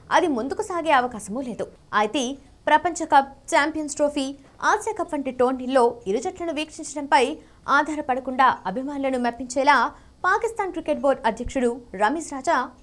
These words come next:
ఓ సూచన చేశారు. ఇటీవలే పీసీబీ చైర్మన్గా బాధ్యతలు చేపట్టిన రమీజ్ రాజా కూడా ప్రస్తుతానికి ఇరు జట్ల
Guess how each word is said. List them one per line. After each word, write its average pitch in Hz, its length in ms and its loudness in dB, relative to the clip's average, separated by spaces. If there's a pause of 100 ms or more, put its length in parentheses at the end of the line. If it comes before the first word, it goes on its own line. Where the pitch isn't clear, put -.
(120)
ఓ 240 200 2
సూచన 226 260 -8 (100)
చేశారు. 180 300 0 (440)
ఇటీవలే 349 440 4 (220)
పీసీబీ 339 460 -2
చైర్మన్గా 254 580 2 (220)
బాధ్యతలు 262 440 0
చేపట్టిన 247 440 -6
రమీజ్ 233 260 -6
రాజా 233 200 -8 (100)
కూడా 247 340 2 (400)
ప్రస్తుతానికి 339 720 -2 (160)
ఇరు 339 240 0
జట్ల 294 180 -8